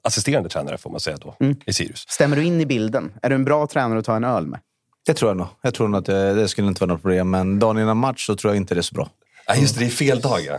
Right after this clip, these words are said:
Speaker 3: Det, vi får ju, får ju ta dag för dag där ute. Helst efter matchen i så fall.
Speaker 1: Ja, just det. Mm.
Speaker 2: Finns det inget dåligt exempel till spelarna ska sättas?
Speaker 3: <laughs> Nej, det är väl lite för en egen del också att man kanske inte ska förbereda sig på det sättet.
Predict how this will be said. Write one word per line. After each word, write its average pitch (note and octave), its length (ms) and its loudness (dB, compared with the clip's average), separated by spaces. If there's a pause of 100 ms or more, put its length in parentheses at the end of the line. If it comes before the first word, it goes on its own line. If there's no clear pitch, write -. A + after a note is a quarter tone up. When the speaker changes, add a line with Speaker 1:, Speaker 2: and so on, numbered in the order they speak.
(100)
Speaker 3:
Det, A#2 300 2
vi A#2 100 2
får A#2 200 0
ju, A2 380 0
får A2 160 -4
ju G#2 200 0 (220)
ta G2+ 320 2
dag G2 220 0
för G2+ 80 -4
dag F#2 120 -2 (160)
där F#2+ 120 0
ute. F2+ 160 -2 (160)
Helst A#2 320 2
efter A#2+ 240 -2
matchen A2 440 0
i F2+ 40 -2
så E2+ 80 -2
fall. E2+ 100 0 (200)
Speaker 1:
Ja, G2 260 4
just F2+ 200 -2
det. - 100 -12 (140)
Mm. E2 180 -12 (200)
Speaker 2:
Finns A#2 120 -6
det B2+ 60 0
inget A#2+ 240 0
dåligt A2+ 260 -2
exempel A2 500 -2
till G2+ 300 -2
spelarna G#2+ 400 0
ska G#2+ 200 -4
sättas? - 640 -4 (380)
Speaker 3:
<laughs> - 400 -2
Nej, - 540 0 (220)
det A2+ 80 2
är G#2 40 4
väl G#2+ 120 0
lite G#2 300 0
för G#2 200 0
en G2+ 60 2
egen F#2+ 260 2
del G2 160 2
också F#2 240 0
att E2+ 180 -2
man E2+ 320 2
kanske F2 240 -2
inte E2 160 -6
ska D#2 220 0 (400)
förbereda F#2+ 340 2
sig F2 140 -4
på F2+ 60 -2
det F2+ 80 2
sättet. E2+ 280 -6